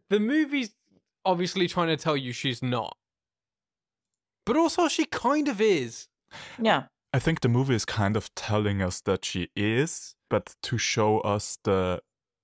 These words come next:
Speaker 3: basically infinite positivity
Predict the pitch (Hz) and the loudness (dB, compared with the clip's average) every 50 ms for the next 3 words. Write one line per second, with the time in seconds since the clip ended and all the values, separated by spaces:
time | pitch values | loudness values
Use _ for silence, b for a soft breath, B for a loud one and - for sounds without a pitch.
0 | _ _ - 90 95 95 98 - 101 98 - - 107 98 98 98 - - 110 98 | _ _ -4 -4 -4 -4 -4 -4 -4 -4 -2 -2 0 0 0 0 -2 0 0 0
1 | 92 92 - - - - 104 98 92 104 92 - - - 104 92 95 95 - - | 0 0 -4 -6 -8 -4 -2 -2 -2 -4 -8 -8 -4 -4 -2 0 0 -2 -4 -4
2 | - - 95 90 90 90 90 | -6 -4 -4 -4 -4 -6 -8